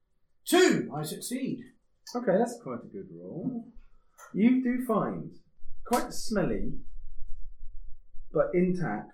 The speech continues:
Speaker 2: maybe slightly singed actually, from
Speaker 1: Mm-hmm.
Speaker 2: the, the guy who was wearing it is killed not only by a, a weapon but also by some burns, a, a wolf skin.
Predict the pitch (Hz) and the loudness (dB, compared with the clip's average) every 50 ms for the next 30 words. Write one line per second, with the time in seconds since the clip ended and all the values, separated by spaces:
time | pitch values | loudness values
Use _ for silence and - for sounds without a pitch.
0 | _ - 220 196 196 - 190 175 - - - - - 156 110 101 101 - - - | _ 2 2 4 4 4 2 2 0 -2 -6 -4 -4 -4 -4 -4 -8 -10 -10 -10
1 | 117 - - - 160 151 170 180 - - - _ - 123 117 120 123 120 120 120 | -10 -10 -10 -10 -6 -4 -4 -4 -6 -8 -12 _ -10 -8 -8 -6 -4 -4 -4 -4
2 | 120 120 117 113 117 120 127 127 127 123 123 131 123 117 113 123 139 135 135 127 | -6 -6 -6 -6 -6 -6 -4 -4 -6 -6 -6 -6 -6 -6 -6 -4 -4 -4 -2 -2
3 | 120 107 98 101 - - _ _ _ _ _ _ _ - _ - _ _ - 143 | -4 -6 -8 -10 -14 -18 _ _ _ _ _ _ _ -20 _ -20 _ _ -4 -4
4 | 127 123 120 - 135 131 127 131 131 123 117 110 113 104 104 107 101 98 - - | -4 -4 -6 -6 -8 -6 -4 -4 -4 -2 -4 -4 -4 -6 -6 -6 -8 -10 -12 -16
5 | _ _ _ _ - _ - - _ - - 104 95 110 120 117 - - 120 117 | _ _ _ _ -20 _ -20 -20 _ -14 -12 -8 -6 -6 -6 -6 -4 -4 -4 -2
6 | 113 110 107 101 - - 113 101 104 95 - 117 107 107 113 107 98 90 90 90 | -4 -4 -6 -8 -8 -10 -10 -10 -10 -12 -10 -12 -10 -8 -8 -8 -8 -8 -8 -10
7 | 107 117 - - _ _ _ _ _ _ _ _ - - - - 135 135 131 131 | -12 -12 -16 -20 _ _ _ _ _ _ _ _ -20 -18 -10 -8 -6 -4 -4 -4
8 | 131 131 131 131 131 - _ _ _ _ _ - - _ _ _ _ - - - | -6 -8 -10 -12 -14 -18 _ _ _ _ _ -20 -20 _ _ _ _ -20 -20 -14
9 | - - 135 135 147 208 214 214 - - - - 208 - 175 | -8 -6 -4 0 0 0 0 0 -4 -10 -12 -12 -12 -12 -12